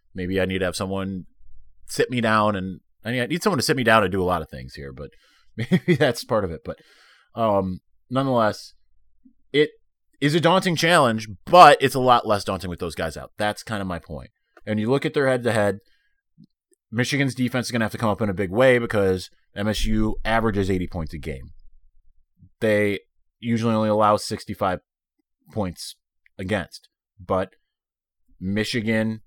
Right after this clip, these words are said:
like, that, that point differential is fifteen. Michigan's about thirteen. They score seventy, allow fifty-seven. But at the same time, you know, Michigan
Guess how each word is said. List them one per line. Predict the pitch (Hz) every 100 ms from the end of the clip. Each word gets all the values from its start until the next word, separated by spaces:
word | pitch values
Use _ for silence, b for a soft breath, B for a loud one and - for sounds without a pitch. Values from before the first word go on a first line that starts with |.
| - _
like, | 110 110
that, | 135 123
that | 135 131
point | 131 123 120 113 - 113 127
differential | 127 123 117 110 110
is | 104
fifteen. | - 113 - 113 110
Michigan's | 110 104 110 104 95
about | 101 85 98 -
thirteen. | - 104 - 104 98 92 -
They | - 90 80 -
score | - - 104
seventy, | 95 - 101 95 92
allow | 90 87 90 87 _
fifty-seven. | 92 - 87 - 73 71 - _ _ _ _ _
But | 98 85
at | _ _ _ _ -
the |
same | 82 101 107
time, | 151 165 135 120 123 - - _ _ _ _ _ _ _ _ _ _ _ _ -
you | 101
know, | 90 87 - _ -
Michigan | 98 107 - 117 113 113 113